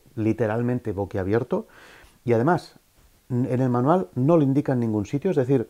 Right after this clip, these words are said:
es algo que te tienes que dar cuenta tú mismo, es que resulta que el histograma que se ve no solo después del disparo en una de las pantallas, ojo, porque en las otras pantallas los histogramas son distintos,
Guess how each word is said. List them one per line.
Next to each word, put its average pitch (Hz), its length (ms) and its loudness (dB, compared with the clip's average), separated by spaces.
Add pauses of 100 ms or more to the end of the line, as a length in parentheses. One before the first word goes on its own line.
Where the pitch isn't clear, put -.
(160)
es - 160 -6
algo 143 160 6
que 147 60 2
te 131 100 2
tienes 139 180 0
que 131 100 -4
dar 123 140 -2
cuenta 120 300 0
tú 113 300 0 (120)
mismo, 135 460 0 (680)
es 151 200 2
que 156 140 0
resulta 143 420 0
que 123 80 -2
el 120 60 2
histograma 135 480 0
que 160 80 -6
se 147 120 0
ve 120 360 2 (460)
no 131 260 2
solo 185 240 4
después 156 340 4
del 139 140 4
disparo 123 480 2 (100)
en 123 140 4
una 180 120 4
de 165 80 6
las 147 140 2
pantallas, 104 500 0
ojo, 107 300 -2
porque 95 500 -2
en 104 200 -4
las 98 120 -6
otras 139 220 0
pantallas 131 500 -4 (260)
los 110 180 -2
histogramas 120 440 -2
son 117 160 -2
distintos, 120 540 -4